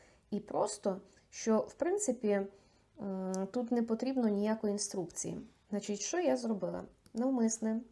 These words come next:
Вийшла із електронного кабінету і хочу разом з вами туди зайти уже із новим ключем. Заодно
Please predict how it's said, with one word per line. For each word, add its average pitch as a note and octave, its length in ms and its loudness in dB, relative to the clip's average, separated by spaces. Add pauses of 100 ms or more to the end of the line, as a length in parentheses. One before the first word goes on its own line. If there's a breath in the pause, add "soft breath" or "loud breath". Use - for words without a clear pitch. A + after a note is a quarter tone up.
(500 loud breath)
Вийшла D4 320 2
із D4 260 -2
електронного A#3 580 2
кабінету G3 760 -2
і A3+ 100 0
хочу D4 500 2 (360 loud breath)
разом A#3+ 380 2
з G3+ 80 -2
вами A3 340 2
туди G#3+ 300 0
зайти A3 440 0
уже B3+ 500 2 (160)
із C4 240 0
новим G#3+ 260 2
ключем. A3+ 580 -2
Заодно G#3+ 520 2